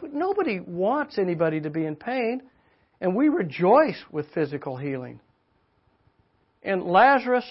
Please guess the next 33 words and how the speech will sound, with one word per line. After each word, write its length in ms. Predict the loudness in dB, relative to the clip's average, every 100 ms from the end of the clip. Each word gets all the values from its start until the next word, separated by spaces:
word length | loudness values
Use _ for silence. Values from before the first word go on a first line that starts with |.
| -4
I'm 220 | -2 0
sure, 280 | -2 2 2
rejoiced 680 | 2 -2 2 4 4 0 -4
as 160 | -4
well 460 | -2 -2 -2 -6 -12 _
when 260 | -8 -8 -10 _ _ -4
the 60 |
Lord 380 | 2 4 4 4
visited 540 | 0 0 0 0 -4 -10
his 260 | -8 -8 -8 _ 0
table 480 | 2 2 -2 -4 0
after 340 | 2 2 -2
he'd 160 | -4 0
raised 320 | 2 2 -2
him 140 | -6
from 200 | -6 -6
the 100 | -4
dead, 400 | -4 -4 -2 -6 -10 _ _ _ _
and 180 | -2 0
they 180 | 0 2
ate 280 | 4 2 0 -10
a 120 | -6
meal 460 | -2 0 4 4 2
together, 540 | -2 -6 -8 -10 -18 _ _
as 260 | -8 -8 -8
the 80 | -14
Scripture 460 | -6 -4 -4 -8 -10
tells 340 | -6 -6 -6 -16
us. 120 | -20 _ _ _ _ -8
But 160 | -8 -2
you 80 | 0
know 140 | 0
what? 300 | 0 -2